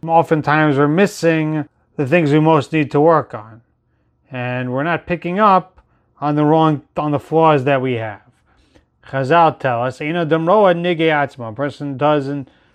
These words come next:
Chazal learn it, a person doesn't see his own flaws. We're very blind. We have biases, negios. We have parts of us that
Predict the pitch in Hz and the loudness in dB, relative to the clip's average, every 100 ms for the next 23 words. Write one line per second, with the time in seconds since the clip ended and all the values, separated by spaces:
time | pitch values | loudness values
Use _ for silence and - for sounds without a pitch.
0 | _ - 135 131 160 165 220 240 196 180 | _ -8 -4 2 4 4 2 2 0 0
1 | 202 196 196 180 185 165 170 - - 233 | 0 -2 -2 0 0 0 -6 -10 -6 -4
2 | 208 175 170 175 165 151 - 165 123 107 | -2 -2 0 0 0 -4 -2 0 0 -4
3 | 107 135 143 156 131 135 151 165 147 135 | -8 -4 -2 0 -2 -2 0 0 0 0
4 | 135 131 - _ _ _ - 127 131 127 | -2 -6 -12 _ _ _ -4 0 2 0
5 | 147 123 143 196 208 165 - 160 147 147 | -6 0 4 4 2 -2 -4 -4 -2 -2
6 | 143 135 - _ _ _ _ _ 139 131 | -4 -10 -18 _ _ _ _ _ -10 -8
7 | 131 220 196 165 151 - 156 156 165 180 | -4 0 2 2 0 -2 -4 0 2 2
8 | 180 - _ _ 202 214 208 185 160 170 | 0 -8 _ _ 2 2 0 -4 0 2
9 | 165 - - 170 160 156 - | 2 -2 -8 -2 0 0 -6